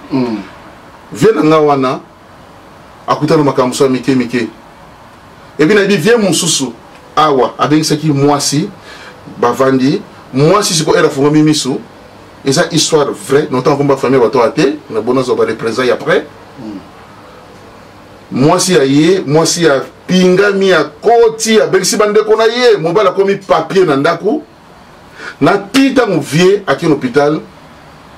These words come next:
Speaker 2: vie abi na mwasi te, kaka ye wa, vie kaka nga ko, boye na boye, na fungola voiture na boka boye. Vie akufa, mwasi siko azali,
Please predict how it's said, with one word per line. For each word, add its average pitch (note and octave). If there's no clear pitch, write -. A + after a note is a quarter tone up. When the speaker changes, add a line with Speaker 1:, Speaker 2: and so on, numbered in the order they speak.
Speaker 2:
vie D3+
abi E3
na C#3+
mwasi C#3
te, C#3+
kaka A#3+
ye A3
wa, F#3+
vie A3
kaka C4+
nga B3+
ko, C4
boye A#3
na A3
boye, D#3
na F3
fungola D#3
voiture F3+
na B2+
boka A#2+
boye. -
Vie C#3+
akufa, -
mwasi B2+
siko A#2
azali, G2+